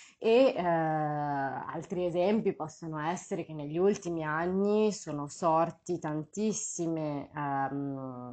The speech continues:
orti urbani sui tetti delle aziende, per esempio, delle grandi aziende. Nuovi spazi verdi sono stati creati in ogni quartiere. Quindi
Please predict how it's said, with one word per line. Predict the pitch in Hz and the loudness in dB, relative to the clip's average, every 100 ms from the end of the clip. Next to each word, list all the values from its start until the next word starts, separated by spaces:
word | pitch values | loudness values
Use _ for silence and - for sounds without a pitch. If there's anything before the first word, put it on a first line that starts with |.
| - | 4
orti | 226 226 - | 6 6 0
urbani | 160 156 190 202 202 196 | -8 4 8 10 8 0
sui | - 165 | -2 -8
tetti | 165 160 190 | -6 -6 -4
delle | 156 143 | -4 -4
aziende, | 151 147 190 165 147 143 | -6 2 2 4 0 -4
per | 143 | -6
esempio, | 147 131 127 135 | -6 -6 -8 -10
delle | 135 135 | -8 -4
grandi | 156 160 147 | -4 -4 -4
aziende. | 143 151 185 170 151 143 143 _ - - _ | -4 0 2 2 2 -2 -6 _ -20 -20 _
Nuovi | - 214 214 214 | 0 8 8 8
spazi | - - 180 - 202 | 0 0 -2 0 -2
verdi | 175 190 196 175 170 208 208 | 2 4 4 0 -2 2 2
sono | 202 170 156 | 2 -2 -6
stati | 156 - 165 175 | -8 -6 -6 -4
creati | - 170 156 185 - 175 | -4 4 6 6 2 -4
in | 156 160 | -2 0
ogni | 170 170 | 0 0
quartiere. | 160 156 147 - 139 110 - - - - | -2 -4 -6 -8 -8 -6 -10 -14 -20 -20
Quindi | - 285 190 - | 0 4 4 2